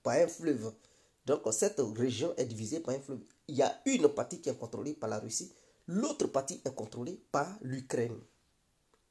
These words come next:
L'Ukraine a utilisé plusieurs stratégies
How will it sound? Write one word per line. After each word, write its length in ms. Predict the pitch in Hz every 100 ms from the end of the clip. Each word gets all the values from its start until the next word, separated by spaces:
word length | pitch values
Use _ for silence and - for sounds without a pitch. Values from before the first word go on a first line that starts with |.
| _ _ _ _ _ _ _ _ _ _ _
L'Ukraine 460 | 147 180 - 269 269 -
a 100 | 170
utilisé 480 | 165 165 151 165
plusieurs 440 | 220 254 254 233 247
stratégies 760 | - 151 160 147 120 107 -